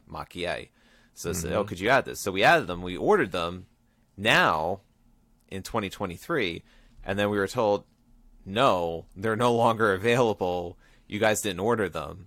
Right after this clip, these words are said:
Speaker 1: So I was like, "Oh, okay." So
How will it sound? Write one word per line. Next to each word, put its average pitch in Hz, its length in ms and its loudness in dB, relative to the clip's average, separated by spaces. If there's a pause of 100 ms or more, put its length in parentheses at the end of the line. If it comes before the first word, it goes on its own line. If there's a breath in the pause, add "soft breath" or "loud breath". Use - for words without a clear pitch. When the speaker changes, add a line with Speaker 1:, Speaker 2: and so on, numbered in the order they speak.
Speaker 1:
So 110 240 -2
I 107 40 2
was 113 120 0
like, 101 320 0 (560)
"Oh, 98 600 4 (180)
okay." 104 420 0
So 123 460 2